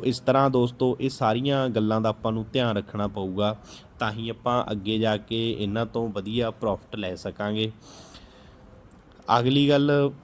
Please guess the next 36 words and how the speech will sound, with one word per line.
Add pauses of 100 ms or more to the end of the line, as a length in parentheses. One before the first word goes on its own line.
(760)
ਜਿਹੜੀ
ਆ
ਦੋਸਤੋ, (1200)
ਉਹ
ਇਹ
ਆ (400)
ਕਿ
ਜਦੋਂ (100)
ਥੋੜ੍ਹਾ
ਜਿਹਾ
ਠੰਡਾ
ਮੌਸਮ
ਹੋ
ਜਾਂਦਾ, (560)
ਉਦੋਂ
ਤੁਸੀਂ
ਜਿਹੜਾ
ਇਹਨਾਂ
ਨੂੰ
ਹਰੀਆਂ
ਸਬਜ਼ੀਆਂ
ਵਗੈਰਾ
ਪਾਉਣੇ
ਹੋ
ਜਾਂ
ਹਰਾ (100)
ਘਾਹ
ਫੂਸ
ਪਾਉਣੇ
ਹੋ,
ਉਹ
ਥੋੜ੍ਹਾ
ਜਿਹਾ (100)
ਘਟਾ
ਦਿਆ
ਕਰੋ